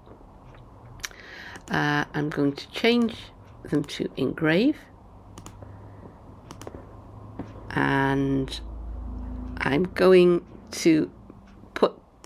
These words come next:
the star onto a different layer from the hexagon. So I just right click,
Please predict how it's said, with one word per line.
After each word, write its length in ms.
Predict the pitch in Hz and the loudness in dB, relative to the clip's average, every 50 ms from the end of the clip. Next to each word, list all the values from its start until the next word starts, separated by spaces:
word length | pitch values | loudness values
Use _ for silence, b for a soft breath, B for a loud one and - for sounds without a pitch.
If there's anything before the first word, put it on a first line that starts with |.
| - - | -12 0
the 280 | - 165 147 147 143 - - | 2 2 2 2 0 -2 -6
star 580 | - - - - 240 247 240 233 240 247 151 - - - - - - - - - - - - - | -10 -10 2 4 6 8 8 8 6 4 2 -4 -14 -20 -20 -20 -20 -20 -20 -20 -20 -12 0 2
onto 240 | 180 160 - - | 2 2 4 2
a 40 | 165 | -2
different 360 | 151 - 185 180 - 170 - | 0 0 0 0 0 -2 0
layer 240 | - 139 147 143 143 | 2 2 2 2 0
from 240 | 135 - - - 139 | -2 -4 -6 -4 -4
the 80 | - - | -4 -4
hexagon. 460 | 151 - - - - - - - - - - _ B B B B B B B | -4 -6 -8 -10 -8 -8 -8 -10 -10 -14 -20 _ B B B B B B B
So 140 | B - 135 | B 2 2
I 80 | 131 143 | 2 4
just 240 | - 135 123 - | 2 0 -2 0
right 340 | - 147 165 202 247 294 - | -2 0 6 8 8 8 6
click, 480 | - - - 262 277 - - - - | 4 2 2 2 2 0 -8 -20 -20